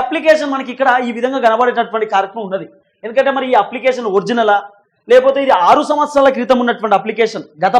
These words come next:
ప్రభుత్వంలో కూడా సేమ్ అప్లికేషన్ ఉంటుండే, ఇప్పుడు కూడా ఇదే అప్లికేషన్ కనబడుతున్నది. కానీ కాంగ్రెస్ ప్రభుత్వం మాత్రం మీరు మీ సేవకు పోర్రి, మీ సేవకు పోయి రేషన్ కార్డుకి అప్లై చేసుకోరి, అప్లికేషన్ పెట్టుకోరని చెప్పలే. అయితే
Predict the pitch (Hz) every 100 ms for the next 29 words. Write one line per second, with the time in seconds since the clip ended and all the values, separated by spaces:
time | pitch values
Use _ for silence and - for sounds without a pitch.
0 | 269 277 285 285 262 247 285 - 247 269
1 | 262 247 233 233 190 190 170 233 - _
2 | _ _ 254 262 349 330 302 302 302 294
3 | 294 277 285 247 240 247 240 220 214 277
4 | 226 240 277 277 277 254 254 247 220 214
5 | 294 339 - _ 214 226 226 226 233 226
6 | 214 220 220 214 226 220 214 220 208 214
7 | 220 220 214 208 202 - 220 208 208 208
8 | 208 196 185 202 220 208 196 - 214 214
9 | 208 170 208 185 - _ _ _ -